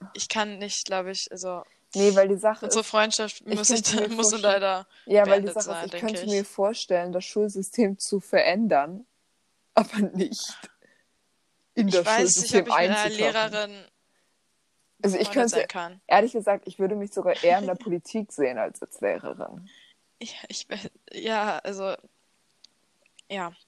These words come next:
Speaker 2: Schon,
Speaker 1: Oh, meine
Speaker 2: oder?
Speaker 1: Eltern sagen auch manchmal, aber eher so scherzhaft, dass ich in die Politik gehen so-, äh, so gehen soll.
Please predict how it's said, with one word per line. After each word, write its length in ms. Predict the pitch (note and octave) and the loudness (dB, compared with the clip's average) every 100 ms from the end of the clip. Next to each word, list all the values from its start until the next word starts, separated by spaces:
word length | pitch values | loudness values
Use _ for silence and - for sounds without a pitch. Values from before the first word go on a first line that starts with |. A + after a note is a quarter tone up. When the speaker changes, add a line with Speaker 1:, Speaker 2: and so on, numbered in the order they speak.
| - - - - G3+ | -18 -14 -10 4 6
Speaker 2:
Schon, 0 | |
Speaker 1:
Oh, 120 | A#3+ | 6
meine 180 | A3 G3+ | 6 6
Speaker 2:
oder? 20 | |
Speaker 1:
Eltern 260 | A3+ A#3+ A3 | 6 2 0
sagen 240 | G3+ G#3 | 0 0
auch 180 | F#3+ G3+ | -2 -4
manchmal, 420 | F#3+ F#3+ G3+ F#3 | -6 -8 -4 -2
aber 180 | F3+ F#3+ | -2 -2
eher 200 | F#3+ F#3+ | -2 -2
so 120 | F#3+ | -6
scherzhaft, 380 | F#3+ G3 F#3+ F#3+ | -8 -8 -10 -10
dass 140 | F#3 - | -10 -10
ich 100 | F#3 | -12
in 60 | |
die 80 | F#3+ | -16
Politik 440 | - G3 - G3+ | -14 -14 -10 -12
gehen 200 | - F#3+ | -10 -10
so-, 100 | F#3 F3+ | -6 -4
äh, 200 | - E3+ | -4 -6
so 520 | - - F3+ F3+ F3 | -8 -8 -4 -4 -4
gehen 240 | F#3 F#3 | -8 -10
soll. 320 | F3+ F#3 F#3+ | -6 -2 -2